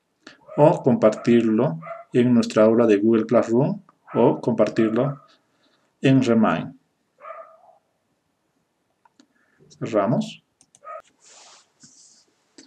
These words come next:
Ahora vamos a ver el trabajo con las fichas.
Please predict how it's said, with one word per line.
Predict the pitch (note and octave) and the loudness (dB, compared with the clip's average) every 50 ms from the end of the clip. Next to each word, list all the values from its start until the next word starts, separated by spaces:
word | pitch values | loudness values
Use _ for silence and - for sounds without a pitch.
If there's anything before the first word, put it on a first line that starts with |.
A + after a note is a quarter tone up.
| _ _ _ _ _ _ _ | _ _ _ _ _ _ _
Ahora | - - - D#4+ A3+ G#3+ F3 D#3+ - - - _ _ _ - _ _ _ _ _ _ _ _ _ _ - - | 0 4 4 4 4 4 2 0 -6 -14 -20 _ _ _ -20 _ _ _ _ _ _ _ _ _ _ -8 -4
vamos | B2 A#2 A2+ A#2 A#2 - - | -2 0 0 0 -2 0 0
a | A2 G#2+ | 0 2
ver | A2+ A2+ B2+ C#3+ - - - _ _ - _ _ - _ _ _ _ _ _ | 2 2 0 0 -4 -10 -18 _ _ -20 _ _ -20 _ _ _ _ _ _
el | - A2 G#2 | -12 -12 -8
trabajo | - A2 G#2+ A2 A2 G#2 - B2 - | -4 -2 0 2 2 0 0 -4 -4
con | - A2 A2 G#2+ | -2 -2 0 0
las | G#2 G2 - | 0 -2 0
fichas. | - C#3+ F2+ - - C3 F3+ A3 - - - - _ | -2 -2 -2 0 0 0 2 0 -2 -6 -10 -14 _